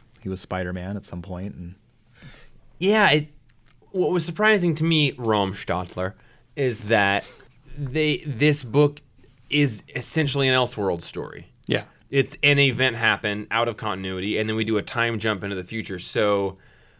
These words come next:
Speaker 2: I would say we didn't need another Spider-Man book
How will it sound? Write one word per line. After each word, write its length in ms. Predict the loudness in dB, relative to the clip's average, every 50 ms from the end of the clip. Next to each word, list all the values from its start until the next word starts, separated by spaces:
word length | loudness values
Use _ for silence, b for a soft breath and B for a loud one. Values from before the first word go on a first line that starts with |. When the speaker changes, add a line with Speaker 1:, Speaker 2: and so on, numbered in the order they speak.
| b b _
Speaker 2:
I 120 | 0 2 2
would 180 | 2 0 -2
say 180 | 0 0 0 0
we 160 | 0 -2 -6
didn't 420 | -8 -4 0 2 2 2 2 0 0
need 380 | 2 2 2 2 0 0 -2
another 360 | -4 -2 -2 -2 0 0 -2
Spider-Man 720 | -4 -4 -2 0 2 2 2 0 -2 -2 -2 -4 -4 -6
book 480 | -6 -8 -8 -8 -10 -12 -16 -20 -20 -20